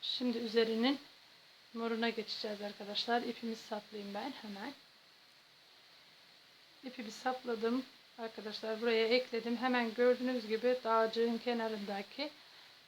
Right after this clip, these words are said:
e, birinci zürafaya ekledim. Buradan yukarı yuvamızı yapacağım şimdi.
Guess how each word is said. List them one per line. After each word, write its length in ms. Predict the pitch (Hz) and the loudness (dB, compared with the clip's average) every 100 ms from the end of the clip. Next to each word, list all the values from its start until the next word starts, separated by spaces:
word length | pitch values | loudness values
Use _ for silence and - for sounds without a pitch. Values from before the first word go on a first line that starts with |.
| - 233 | -14 -10
e, 380 | 208 208 214 202 | -6 -6 -4 -4
birinci 300 | 226 226 214 | -2 0 0
zürafaya 580 | 208 208 208 208 208 208 | 0 0 -2 -4 -6 -6
ekledim. 640 | 220 220 208 247 294 233 | -6 -8 -6 -2 -2 0
Buradan 260 | 247 220 214 | 0 0 0
yukarı 540 | 233 247 220 240 285 - - - - - - 233 | -2 0 0 0 -2 -6 -20 -20 -20 -20 -20 -8
yuvamızı 560 | 226 226 214 208 202 220 | -2 -2 -2 -4 -8 -6
yapacağım 520 | 214 202 - 208 202 | -6 -8 -10 -8 -8
şimdi. 360 | - 202 202 | -8 -8 -8